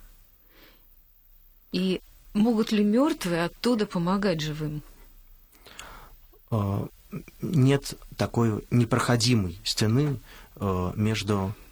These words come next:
Speaker 2: нашим миром, в котором мы живем, между жизнью земной и, э, жизнью загробной. Мы имеем вот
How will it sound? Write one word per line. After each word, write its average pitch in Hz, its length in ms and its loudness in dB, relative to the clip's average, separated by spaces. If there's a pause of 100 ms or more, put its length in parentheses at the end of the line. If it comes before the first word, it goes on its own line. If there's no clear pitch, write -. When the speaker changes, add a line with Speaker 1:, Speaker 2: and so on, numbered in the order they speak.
(160)
Speaker 2:
нашим 120 560 2 (340)
миром, 104 380 2
в - 80 -8
котором 90 380 -2
мы 90 80 -2
живем, 87 260 -2
между 90 260 -2
жизнью 95 300 0
земной 135 460 0 (420)
и, 120 240 2 (560)
э, 90 340 -4 (460)
жизнью 107 600 2 (100)
загробной. 95 640 0 (280)
Мы 117 260 2 (560)
имеем 110 560 2 (260)
вот 98 260 -4